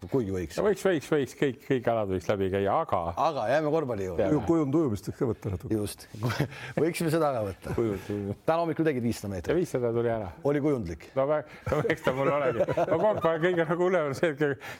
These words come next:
Speaker 2: kogu aeg pannakse must mööda, raisk.
Speaker 1: <laughs> Sa ujud nii kujundlikult.
Speaker 2: Ja siis vaata, kui mõni niisugune vanus on kaheksakümmend, siis on küll ju-, jube tunne, aga ei ole viga. Loksun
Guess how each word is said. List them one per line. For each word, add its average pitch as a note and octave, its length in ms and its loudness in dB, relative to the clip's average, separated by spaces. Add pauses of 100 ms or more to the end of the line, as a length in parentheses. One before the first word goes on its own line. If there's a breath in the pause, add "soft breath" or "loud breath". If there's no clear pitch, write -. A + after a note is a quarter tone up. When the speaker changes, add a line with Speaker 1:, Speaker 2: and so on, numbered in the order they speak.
Speaker 2:
kogu E3+ 160 2
aeg - 160 -6
pannakse C3 320 0
must B2+ 160 -2
mööda, B2+ 320 2
raisk. G#2 240 0 (640)
Speaker 1:
<laughs> - 720 -2
Sa C#3 80 2
ujud D#3 240 2
nii D#3 160 2
kujundlikult. A2+ 480 -2
Speaker 2:
Ja D3 80 2
siis D#3+ 160 2
vaata, F3+ 320 0
kui D#3 160 2
mõni D#3+ 240 0
niisugune C3+ 300 0 (260 loud breath)
vanus E3+ 320 2
on D3+ 80 0
kaheksakümmend, E3 640 2
siis C#3 160 0
on C#3+ 160 0
küll C#3 160 2
ju-, C3+ 160 2
jube C#3+ 160 2
tunne, D3 240 2
aga C3+ 160 2
ei A3 140 2
ole G#3+ 260 2
viga. B2+ 220 0 (340 loud breath)
Loksun D3+ 320 2